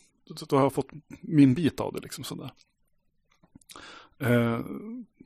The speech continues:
och andra gånger som du säger mer storyinriktat, men jag tycker man brukar kunna märka det lite grann på, eh,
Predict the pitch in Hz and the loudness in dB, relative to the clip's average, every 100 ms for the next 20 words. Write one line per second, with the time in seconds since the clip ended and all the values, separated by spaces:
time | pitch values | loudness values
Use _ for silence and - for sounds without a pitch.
0 | _ _ _ - 185 147 135 127 127 113 | _ _ _ -8 2 6 6 6 4 2
1 | 123 120 113 110 123 135 117 - 127 120 | 0 0 -2 -4 -6 -4 -2 -2 -2 0
2 | 113 120 117 - 151 190 160 170 175 156 | 0 -2 -4 -4 -4 -2 -6 -4 2 2
3 | 151 147 143 156 151 151 151 143 120 165 | 4 0 0 2 2 4 6 4 4 2
4 | 139 117 - 117 110 - 110 110 - _ | 2 2 0 0 0 -2 -4 -4 -10 _
5 | - - 87 - - - | -8 -6 -6 -6 -8 -8